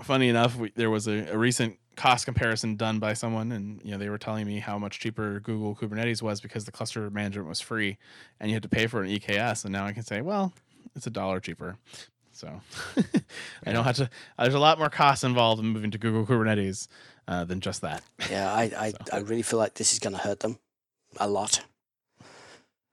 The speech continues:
Speaker 1: Well, I mean, Amazon is gonna, I, I mean, if Amazon is spiteful and petty, and Azure is as well, they will use this as Google increases your prices or kills your service. They've just given them two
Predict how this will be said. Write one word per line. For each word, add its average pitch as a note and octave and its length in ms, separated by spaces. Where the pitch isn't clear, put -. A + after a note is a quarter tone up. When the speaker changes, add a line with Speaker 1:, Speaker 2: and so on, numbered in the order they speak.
Speaker 1:
Well, C#3+ 100
I C3 60
mean, C3+ 140
Amazon B2 520
is G#2 100
gonna, G2 260
I, G2 160
I A#2+ 100
mean, G#2+ 240
if E3+ 140
Amazon C#3+ 460
is A2+ 100
spiteful A2+ 500
and F#2+ 200
petty, F#2+ 360
and F2+ 360
Azure A#2 320
is G#2 120
as G#2+ 80
well, G#2+ 200
they A2 180
will G2+ 400
use A2 420
this A2 220
as G#2 420
Google A#2+ 340
increases G#2+ 420
your G2+ 120
prices C#3+ 500
or A#2+ 160
kills A#2 260
your G#2 100
service. F#2 480
They've G#2+ 200
just A#2 140
given A#2+ 180
them G#2+ 120
two B2 560